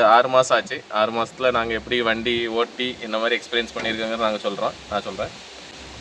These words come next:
அப்புறம் இதுல ஏதாவது தப்பு இருந்தா கீழே கமெண்ட் பண்ணுங்க. எனக்கு அந்த அளவுக்கு இந்த வண்டியை பத்தி இன்னும் முழுசா தெரியாது, ஆனா இருக்க தெரிஞ்சதை நான் உங்களுக்கு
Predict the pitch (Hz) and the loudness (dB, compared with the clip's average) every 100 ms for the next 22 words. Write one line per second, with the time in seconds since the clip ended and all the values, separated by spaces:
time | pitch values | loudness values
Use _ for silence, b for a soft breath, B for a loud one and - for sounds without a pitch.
0 | - 131 160 180 175 165 156 165 165 160 | 2 2 8 8 8 8 10 10 10 6
1 | 165 156 175 165 156 156 139 139 143 135 | 2 2 2 4 2 4 4 2 0 -2
2 | 123 135 127 127 110 123 131 139 143 139 | 2 2 2 -2 -2 0 0 0 -4 0
3 | 135 131 135 131 135 135 131 127 120 117 | 0 0 -4 -2 -2 2 2 2 0 -2
4 | - 98 - 131 143 143 135 131 180 190 | -2 -6 -6 -2 0 2 6 8 8 8
5 | 180 175 175 175 170 170 170 185 170 147 | 6 4 6 6 6 4 2 4 4 4
6 | 139 127 123 | 2 0 2